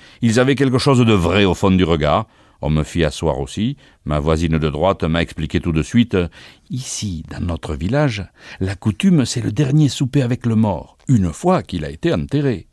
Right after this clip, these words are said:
On laisse toujours une place libre pour qu'il revienne une dernière fois avec nous. Après, il s'en retourne dans son nouveau pays des morts.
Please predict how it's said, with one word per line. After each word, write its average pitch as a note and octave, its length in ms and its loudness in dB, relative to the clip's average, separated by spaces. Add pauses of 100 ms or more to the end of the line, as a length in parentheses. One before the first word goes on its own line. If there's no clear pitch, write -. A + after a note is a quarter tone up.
(500)
On F2 100 -4
laisse F2 460 -4
toujours A2 400 0
une D#2 160 -2
place D#2 320 -12
libre G#2 460 -12 (720)
pour F2+ 180 -8
qu'il G#2+ 160 -2
revienne A2 460 0
une F2+ 180 0
dernière C3+ 480 2
fois A#2+ 160 -4
avec G2+ 240 -6
nous. E2 220 -8 (240)
Après, C#3+ 400 -2 (240)
il F2+ 180 -2
s'en F2 220 -2
retourne F#2+ 500 0
dans D2+ 240 -2
son - 140 -2
nouveau D#2 340 2
pays G2+ 260 -2
des A2+ 120 2
morts. C#2+ 300 -6